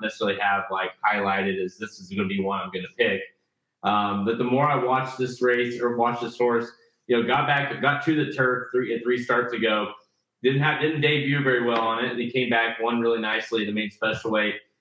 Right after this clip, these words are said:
at Churchill Downs, and then last time out won the Jessamine at grade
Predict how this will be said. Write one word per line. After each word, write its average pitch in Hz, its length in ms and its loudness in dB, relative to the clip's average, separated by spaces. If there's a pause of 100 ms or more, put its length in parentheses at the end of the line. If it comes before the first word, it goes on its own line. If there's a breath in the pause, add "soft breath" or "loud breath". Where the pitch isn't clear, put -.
(120)
at 101 120 -2
Churchill 113 340 0
Downs, 107 400 0
and 104 120 0
then 101 140 -2
last 104 300 -2
time 104 120 -2
out 107 220 0
won 101 140 -2
the 92 80 -4
Jessamine 95 500 -2
at - 60 -20
grade 98 220 -2